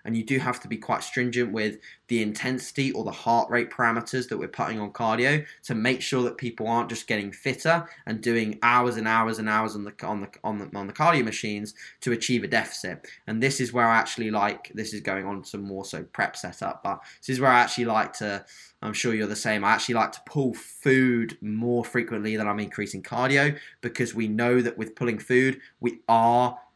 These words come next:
pulling calories. We're just definitely pulling calories.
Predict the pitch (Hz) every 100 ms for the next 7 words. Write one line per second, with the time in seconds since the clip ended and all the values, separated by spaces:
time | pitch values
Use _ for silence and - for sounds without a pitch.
0 | _ _ - 113 104 - 113 120 135 127
1 | 113 - - _ 135 - - 117 - 117
2 | 123 113 110 117 113 123 139